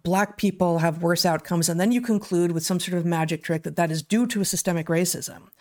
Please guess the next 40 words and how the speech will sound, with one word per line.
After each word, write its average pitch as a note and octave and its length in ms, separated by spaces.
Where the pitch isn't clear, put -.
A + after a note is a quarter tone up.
as E3 220
opposed A3 340
to A3+ 60
saying, F3+ 300
"Let, F3 280
let's G#3 260
talk F3 300
about, D#3+ 320
let's, E3+ 260
let's E3+ 280
talk C4 400
about, D#3+ 420
um, D#3+ 240
Black F3 260
people F3 280
and D3+ 160
class, - 680
and E3+ 100
let's E3+ 160
talk F3+ 220
about F3+ 220
women F3+ 400
and C3+ 180
class," - 480
and E3 160
say, E3+ 240
"Okay, A#3 440
we A3 240
were, F#3 560
we A#3 220
had - 320
gotten F#3+ 400
so - 560
close A#3+ 440
to F3 120
where F3 260
we F3 140
wanted E3 400
to - 140
be - 480